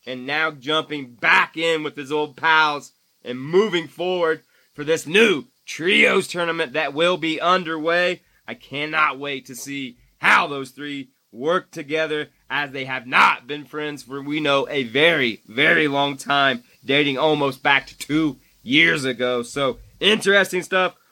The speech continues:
with that. Also, we had a dumpster match. That's right, folks. I did not stutter.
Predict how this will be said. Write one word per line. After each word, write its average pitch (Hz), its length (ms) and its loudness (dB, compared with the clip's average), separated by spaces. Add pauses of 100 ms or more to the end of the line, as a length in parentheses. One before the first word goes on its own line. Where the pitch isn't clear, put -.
with 160 300 -4
that. 156 300 0
Also, 185 420 -2
we 170 160 -4
had 175 140 2
a 165 60 0
dumpster 175 600 0
match. 165 300 2
That's 170 200 -2
right, 165 220 -2
folks. 160 300 -4 (240)
I 143 100 -4
did 139 200 -6
not 160 280 2
stutter. 143 400 -4